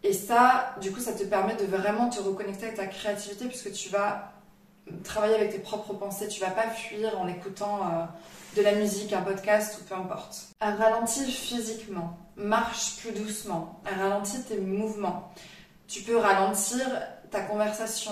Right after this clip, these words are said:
aussi, ta voix, et observe ce qui se passe autour de toi.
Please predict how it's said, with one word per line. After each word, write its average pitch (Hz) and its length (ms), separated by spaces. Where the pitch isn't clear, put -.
aussi, 180 280
ta 175 140
voix, 180 600
et 220 160
observe 247 800
ce - 120
qui 208 120
se 202 100
passe 214 260
autour 190 220
de 190 60
toi. - 320